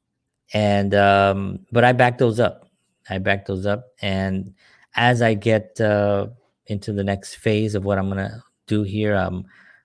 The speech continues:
I'm going to, uh, expand more on those, on those viewpoints. And hopefully you can come along with me on this journey.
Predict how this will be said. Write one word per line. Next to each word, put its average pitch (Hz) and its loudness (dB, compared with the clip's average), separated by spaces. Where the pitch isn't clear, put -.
I'm 98 -6
going 95 -2
to, 95 -4
uh, 87 -6
expand 95 -4
more 90 -4
on 82 -8
those, 82 -12
on 90 -14
those 85 -12
viewpoints. 87 -12
And 82 -10
hopefully 123 2
you 120 0
can 117 -4
come 120 -2
along 120 2
with 127 -4
me 139 -4
on 117 -2
this 104 -4
journey. 123 -2